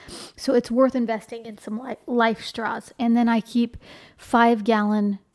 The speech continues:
jugs of water in my garage. So I have stored water that if, if we're, if I know when we're gonna,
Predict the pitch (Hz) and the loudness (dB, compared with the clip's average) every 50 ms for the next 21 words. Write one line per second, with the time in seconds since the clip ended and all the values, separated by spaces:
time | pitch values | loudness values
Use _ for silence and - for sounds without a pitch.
0 | _ _ _ 302 294 _ _ _ _ _ _ _ _ _ _ _ - - 233 233 | _ _ _ -16 -16 _ _ _ _ _ _ _ _ _ _ _ -6 -4 -2 -2
1 | 233 202 - 220 196 185 196 196 180 185 190 208 233 247 233 - _ _ _ _ | -2 -4 -6 -8 -6 -4 -2 -2 -2 -2 -2 -2 -2 -4 -4 -6 _ _ _ _
2 | _ _ _ _ _ _ _ _ _ _ _ - - - _ - 240 233 233 226 | _ _ _ _ _ _ _ _ _ _ _ -14 -14 -8 _ -4 -2 -2 -2 -2
3 | 214 208 214 196 - - 208 196 - - 247 - - - _ _ _ _ _ - | -4 -6 -8 -10 -10 -8 -6 -6 -6 -8 -10 -14 -18 -20 _ _ _ _ _ -20
4 | - - 254 220 220 202 165 - 233 240 240 240 233 226 - - - - - - | -14 -10 -8 -8 -8 -10 -6 -2 2 2 2 2 2 -2 -10 -18 -20 -20 -20 -20
5 | - _ _ _ - - - - 269 269 285 285 262 254 247 226 226 226 226 226 | -20 _ _ _ -14 -14 -2 2 4 6 6 6 6 4 4 4 6 4 4 4
6 | 226 226 233 233 233 - _ _ _ _ _ - - - - 208 208 - - 202 | 4 2 0 -2 -4 -10 _ _ _ _ _ -8 -8 -6 -4 -6 -6 -6 -8 -12
7 | 202 - - - 240 226 220 185 - 196 - 180 180 190 208 220 226 233 226 214 | -12 -12 -10 -10 -10 -8 -6 -6 -8 -8 -8 -8 -6 -4 -2 0 0 2 0 0
8 | 202 208 202 202 202 202 | -2 -4 -6 -6 -8 -8